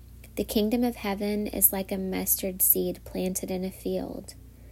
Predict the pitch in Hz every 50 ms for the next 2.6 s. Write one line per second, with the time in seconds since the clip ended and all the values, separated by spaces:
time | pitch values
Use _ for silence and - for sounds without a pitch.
0 | - - - - - - - - - 196 202 190 - - 185 196 - - - 196
1 | 196 190 190 196 196 196 196 - - 190 185 190 180 180 190 190 196 202 - -
2 | - 196 190 190 190 - - - - - -